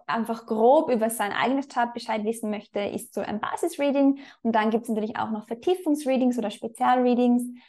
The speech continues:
zum Beispiel Paaranalysen, wo man sich eben, ähm, die zwei Charts von einem Paar anschaut und übereinander legt. Und dann gibt's Spezialanalysen, die ich zum Beispiel mache, ähm, Business-Analysen, also entweder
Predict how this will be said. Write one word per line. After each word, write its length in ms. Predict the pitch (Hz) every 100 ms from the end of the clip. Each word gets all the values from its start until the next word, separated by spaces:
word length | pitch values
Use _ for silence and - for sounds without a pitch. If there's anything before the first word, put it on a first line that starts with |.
| _
zum 200 | - 240
Beispiel 340 | 214 214 - 226
Paaranalysen, 1040 | - - - 269 262 247 247 247 240 233
wo 80 | 220
man 240 | 214 214
sich 300 | 220 226 -
eben, 480 | - 208 208 202 196 -
ähm, 220 | 208 214
die 120 | 214
zwei 260 | 214 254 214
Charts 500 | 220 262 262 262 247
von 240 | - 233
einem 280 | 233 226 226
Paar 240 | 226 226 240
anschaut 600 | 226 226 233 220 220 220
und 100 | 226
übereinander 480 | 214 220 214 214 220
legt. 440 | 214 220 - - _ _ _ _ _ -
Und 180 | 214 214
dann 260 | 220 226
gibt's 340 | 233 226 240 -
Spezialanalysen, 760 | 233 247 - 240 240 240 233
die 140 | 220 262
ich 100 | -
zum 120 | 240
Beispiel 400 | 220 226 220 220
mache, 400 | 220 214 - 220
ähm, 580 | 208 208 - 214 220 226
Business-Analysen, 1080 | 370 - 339 320 262 254 247 247 247 233
also 220 | - 220
entweder 400 | - 226 214 214